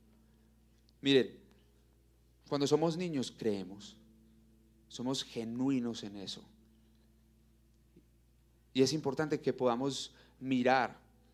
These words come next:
qué queríamos ser cuando niños. ¿Qué quería ser cuando niño? Mira, alguna vez le pregunté a un niño de esos qué quería ser cuando,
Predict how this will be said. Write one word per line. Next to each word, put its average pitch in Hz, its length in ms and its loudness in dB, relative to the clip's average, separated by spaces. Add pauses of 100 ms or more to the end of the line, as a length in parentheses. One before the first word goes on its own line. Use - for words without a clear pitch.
(880)
qué 127 120 -8
queríamos 139 500 2
ser 113 360 -2 (760)
cuando 120 240 0
niños. 104 300 -4
¿Qué - 80 -12
quería 160 300 -4
ser 151 140 -10
cuando 127 200 -12
niño? 92 240 -14 (2750)
Mira, 170 160 4
alguna 175 220 6
vez 190 80 8
le 190 80 6
pregunté 165 340 0
a 165 40 4
un 170 60 0
niño 196 180 -2
de 185 40 2
esos 175 160 -6
qué 180 100 -6
quería 180 220 4
ser 180 160 2
cuando, 165 400 2